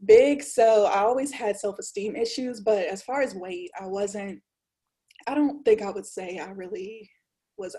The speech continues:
overweight until probably my senior year of high school. Um, some people will gain the freshman fifteen in college. I gained what I call the senior sixty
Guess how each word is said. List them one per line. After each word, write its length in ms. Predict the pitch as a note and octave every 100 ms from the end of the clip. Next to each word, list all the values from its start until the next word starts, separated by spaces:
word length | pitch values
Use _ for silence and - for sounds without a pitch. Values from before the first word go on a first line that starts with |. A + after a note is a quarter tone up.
| G#3
overweight 460 | A3+ A#3 B3 A#3+
until 260 | G3+ G3 F#3
probably 300 | - A3 A#3
my 120 | G#3+
senior 340 | F#3 - G3+ G3
year 220 | G3 A#3
of 100 | G3
high 160 | G3 D3+
school. 480 | - F#3+ F#3 G3+ - _ _ _ _ _ _ _ -
Um, 580 | A3 F#3+ F3+ G3 F#3+ G3
some 260 | - A#3+
people 320 | B3 C4 B3
will 120 | A3 G3
gain 300 | G3+ G3+ G3
the 80 |
freshman 440 | F#3+ F#3 F#3+ G3 F#3
fifteen 480 | F#3 F3 - F#3+ F#3+
in 100 | F#3
college. 680 | - F3 F3+ F3+ F#3 - -
I 260 | E3+ F3 G3 _ _ G3
gained 320 | G3 F#3+ F#3
what 100 | F3+
I 80 | F3
call 240 | - E3+
the 60 | D#3+
senior 380 | - F3+ G3 D3
sixty 640 | - F#3 - F#3+ F#3+